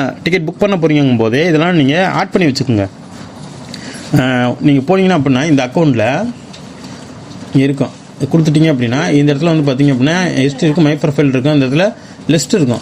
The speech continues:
இப்ப இந்த இடத்துல லிஸ்ட்டை கிளிக் பண்ணிட்டீங்க அப்படின்னா, நீங்க இந்த டிக்கெட் புக் பண்ணும்போதும் கிடையாதுங்க, புக், புக்கா-, புக் பண்றதுக்கு முன்னாடியே நீங்களாம், ஆ, இத்தனை பர்சன் அப்படின்னு சொல்லிட்டு நீங்க எடுத்து வச்சுங்க.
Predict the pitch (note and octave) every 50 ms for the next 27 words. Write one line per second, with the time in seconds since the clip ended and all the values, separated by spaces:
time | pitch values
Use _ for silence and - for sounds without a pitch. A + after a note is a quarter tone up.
0 | - - C3 C#3+ C#3 C3 C3 C#3 E3+ F3+ D#3+ C#3+ D3 D3 - - F#3 C#3 E3 D#3+
1 | C#3+ - D#3 C#3 C#3 C#3+ D3 C#3+ B2 A#2 G#2+ A2 B2+ D3 F#3 - D3 C3+ C3 C3
2 | B2 B2 A#2+ B2+ - F#3+ E3 C#3 B2+ C3 C3 F3+ E3+ E3+ D#3+ D3+ D#3 D#3+ D3+ C3+
3 | A#2+ A#2+ B2 C#3+ F3+ A3 B3 - - - - - - - C#3+ C#3+ D3+ C3+ C3+ C#3+
4 | C3+ - - - D3 D3 C#3+ - F3+ F3 F3 E3+ D#3 C#3+ B2+ A#2+ C3+ D#3+ D#3 -
5 | E3+ D#3+ D#3+ F3 E3+ D#3+ C#3+ C#3 D3 E3+ E3+ E3 F#3+ G3 D#3+ C#3 C3+ D3+ F3 G3+
6 | A3+ G#3+ - C3 C3 A#2 A#2 A2+ A2+ A#2+ A#2+ - C#3+ C3 A#2+ C#3 D3 D3 - F#3+
7 | F3 D#3+ C#3 B2+ C#3 D3+ C#3 C3+ A#2 A2 C3 F3 A3 B3+ B3 - - - - -
8 | - - - C3 B2+ C#3 D#3+ D#3 C#3+ D3 C#3+ E3 D3 B2+ - A#2+ A#2 A#2 B2